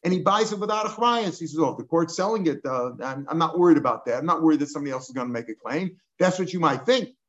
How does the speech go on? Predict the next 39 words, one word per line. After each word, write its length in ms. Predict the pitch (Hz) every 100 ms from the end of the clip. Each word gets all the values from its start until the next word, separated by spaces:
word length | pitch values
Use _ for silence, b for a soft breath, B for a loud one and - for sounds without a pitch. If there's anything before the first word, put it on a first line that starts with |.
| _
Kamash 340 | 156 143 143 -
Mulan, 240 | 185 196 214
no, 360 | 269 135 - _ _ -
that 180 | 135 -
the 80 | 139
fact 320 | 170 160 160
still 260 | - 143
is, 220 | 123 143 156
if 80 |
Beis 280 | - 156 165
Din 100 | 160
sells 400 | 139 165 151 143
the 60 | 135
property 480 | - 147 151 147 131
and 80 |
it 60 | 120
turns 220 | 156 143
out 140 | 147 143
there 80 |
was 160 | 135 127
an 80 | 139
earlier 340 | 147 156 143
lien 400 | 131 160 160 131 - _
that 140 | 151 143
they 180 | 180
didn't 220 | 233 175 139
know 220 | 123 113
about, 480 | 101 101 113 160 - _ _ _ _
you 100 | 147
know, 140 | 127
you 120 | 127 123
do 160 | 147
a 60 | 123
title 360 | - 143 123
search, 420 | 110 - - - -
<laughs> 40 |
you 60 | 156
think, 220 | 160 143
yeah, 80 | 143